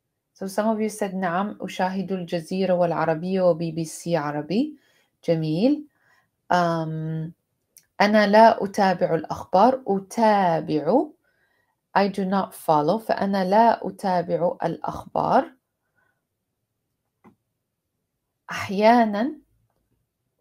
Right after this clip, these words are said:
فمزنة قالت: "أحيانًا أنا أشاهد الأخبار". فأشاهد الأخبار، أستمع للأخبار، أقرأ الأخبار.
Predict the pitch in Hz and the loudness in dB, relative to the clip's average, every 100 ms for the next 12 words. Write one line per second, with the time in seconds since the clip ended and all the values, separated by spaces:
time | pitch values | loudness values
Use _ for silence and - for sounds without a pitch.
0 | _ _ _ _ - 175 165 - 185 202 | _ _ _ _ 0 2 2 -2 -4 -4
1 | 220 233 226 226 208 190 185 185 - - | -2 0 -2 0 -2 0 -2 -4 -8 -14
2 | - 185 190 240 226 190 208 202 196 - | -10 -6 -2 0 0 -2 -6 -8 -10 -6
3 | 208 214 220 214 - _ _ _ 180 175 | -2 0 0 -2 -8 _ _ _ -14 -6
4 | 226 220 214 202 165 190 - _ _ _ | 0 2 0 -4 -6 -10 -12 _ _ _
5 | - 170 - - - - 170 240 - - | -2 -2 -2 -10 -6 -2 0 -2 -6 -20
6 | _ _ 196 185 - _ _ _ 214 196 | _ _ 0 0 -2 _ _ _ -10 0
7 | 262 277 294 277 247 - - - - - | 2 4 2 0 0 -4 -10 -8 -10 -10
8 | _ _ _ _ _ _ _ _ _ _ | _ _ _ _ _ _ _ _ _ _
9 | - 196 - - 254 262 269 240 233 208 | -12 -12 -16 -6 -4 -2 -2 -2 -4 -6
10 | 190 - - - - - - _ _ _ | -8 -12 -12 -8 -8 -8 -20 _ _ _
11 | _ _ _ _ _ _ _ - 240 - | _ _ _ _ _ _ _ 2 2 2
12 | - 269 - 196 - - - - - | 0 2 2 -2 -4 -6 -4 -4 -4